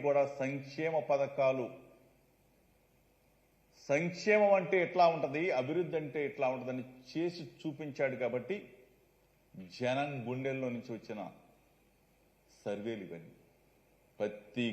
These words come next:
గుండె కూడా "ఫ్యాన్, ఫ్యాన్, ఫ్యాన్" అని చెప్పేసి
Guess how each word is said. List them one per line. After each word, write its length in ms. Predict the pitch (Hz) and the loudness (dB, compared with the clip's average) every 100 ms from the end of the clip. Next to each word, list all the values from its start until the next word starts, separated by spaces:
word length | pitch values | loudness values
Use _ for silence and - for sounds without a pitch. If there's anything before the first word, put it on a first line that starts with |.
| 98 | 0
గుండె 300 | 120 135 135 131 | 0 4 4 6
కూడా 140 | 127 151 - - | 6 4 2 2
"ఫ్యాన్, 380 | 117 127 131 120 - - | 6 8 6 2 -2 4
ఫ్యాన్, 340 | 120 123 123 - - | 6 6 2 -4 2
ఫ్యాన్" 300 | 123 131 117 - - 104 | 4 4 2 -6 -14 -8
అని 140 | 107 | -6
చెప్పేసి 460 | 104 107 101 - | -6 -6 -8 -8